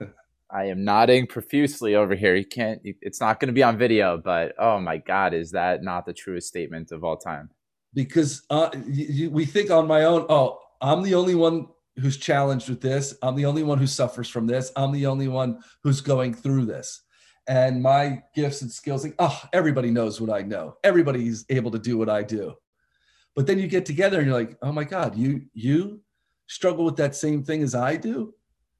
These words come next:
Speaker 1: And what it does, a-, and they, "Wait, I, I have something I can offer you, and you have something you could offer me." And now we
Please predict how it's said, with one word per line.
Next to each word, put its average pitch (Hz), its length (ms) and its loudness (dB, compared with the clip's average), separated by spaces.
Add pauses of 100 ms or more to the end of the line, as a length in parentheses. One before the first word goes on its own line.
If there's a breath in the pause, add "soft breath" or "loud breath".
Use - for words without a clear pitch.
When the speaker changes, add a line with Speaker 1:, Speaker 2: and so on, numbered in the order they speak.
(500)
Speaker 1:
And 135 140 4
what 143 140 4
it 135 100 0
does, 175 280 2 (100)
a-, 139 160 -4
and 139 160 2
they, 139 220 0
"Wait, 147 380 -2
I, 131 320 0
I - 40 0
have 165 180 -2
something 147 340 -2
I 139 120 2
can 139 180 -2
offer 131 360 -2
you, 127 240 0
and 139 100 -2
you 135 80 0
have 135 100 -4
something 135 300 -4
you 131 100 0
could 127 140 -6
offer 120 320 -2
me." 135 300 -2
And 113 120 -2
now 123 200 0
we 131 180 -4